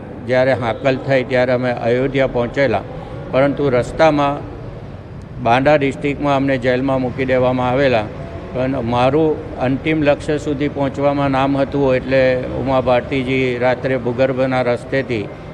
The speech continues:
વિનય કત્યારજી પાસે લઈ ગયેલા અને તેઓએ જે ભૂગર્ભ માર્ગ અપનાવેલો, બતાવેલો, તે માર્ગથી અમે, અ,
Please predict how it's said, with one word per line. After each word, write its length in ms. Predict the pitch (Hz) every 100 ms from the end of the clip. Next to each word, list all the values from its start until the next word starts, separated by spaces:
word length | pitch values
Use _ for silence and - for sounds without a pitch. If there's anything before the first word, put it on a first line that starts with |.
| - 117
વિનય 400 | 123 135 131 139 - -
કત્યારજી 560 | 123 - 139 131 135 135
પાસે 360 | 127 120 135
લઈ 180 | 123 127
ગયેલા 380 | 131 135 131 123
અને 240 | 127 120
તેઓએ 440 | - 131 143 151 139
જે 200 | 139 120
ભૂગર્ભ 500 | 123 117 135 123 135
માર્ગ 440 | 127 127 127 127
અપનાવેલો, 680 | 123 - 135 139 127 110 95 - - - - - -
બતાવેલો, 540 | 156 - 147 143 135
તે 220 | 120 139 139
માર્ગથી 680 | 127 131 139 131 123 90 76 - - - - -
અમે, 540 | 127 135 139 131 131 - - - -
અ, 100 | 135